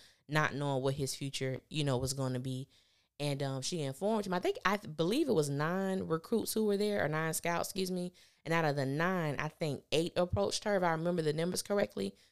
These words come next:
which I don't, but I think that's how it was. And, um, it's just interesting to see how, you know, with Spencer, everything was questionable. You know, that we didn't know what was gonna happen because of his injury.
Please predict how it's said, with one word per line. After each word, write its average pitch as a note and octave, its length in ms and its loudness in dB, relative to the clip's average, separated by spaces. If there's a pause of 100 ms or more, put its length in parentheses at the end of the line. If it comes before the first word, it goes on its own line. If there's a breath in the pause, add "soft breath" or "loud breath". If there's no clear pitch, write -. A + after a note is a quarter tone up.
(120 soft breath)
which D#3+ 180 -2
I C#3 140 0
don't, D#3 340 2
but C#3 80 0
I C#3 100 -4
think D#3 240 -2
that's D#3 140 -2
how D#3+ 200 2
it D#3+ 60 0
was. E3 420 0 (540 soft breath)
And, E3 260 2
um, D#3+ 160 -2 (120)
it's D#4+ 220 2
just G#3 280 2
interesting D#3+ 400 -2
to C#3 60 -2
see D3+ 240 -4
how, C3+ 320 -4
you C#3+ 160 -6
know, C#3 160 -2
with B2+ 240 -4
Spencer, C#3 680 -4 (340 soft breath)
everything G3 440 2
was D3 140 -2
questionable. A#2+ 720 -4
You D3 60 -4
know, C#3 100 0
that D3 120 2
we F3+ 100 4
didn't D3+ 140 -2
know C3 100 -2
what C3+ 160 0
was C#3 140 0
gonna C#3+ 180 -2
happen C#3 340 -4
because C3+ 300 0
of C3+ 80 -4
his C3+ 180 -6
injury. B2+ 480 -6